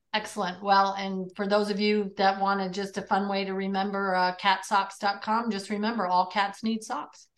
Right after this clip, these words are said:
Um, <laughs> I just think that's so cute. Um, all right. Thank you, ladies.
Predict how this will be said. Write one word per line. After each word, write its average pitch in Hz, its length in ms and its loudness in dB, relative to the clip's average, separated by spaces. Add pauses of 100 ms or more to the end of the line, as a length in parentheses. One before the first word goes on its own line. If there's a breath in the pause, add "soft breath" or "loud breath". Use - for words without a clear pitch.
(320 loud breath)
Um, 175 360 0 (180)
<laughs> - 160 -12
I - 840 0
just 233 240 -8
think 233 200 -8
that's 208 220 -6
so 208 100 -8
cute. 240 320 -16 (440 loud breath)
Um, 196 360 6 (880)
all 226 120 10
right. 220 240 8
Thank 262 220 4
you, 277 120 2
ladies. 247 360 4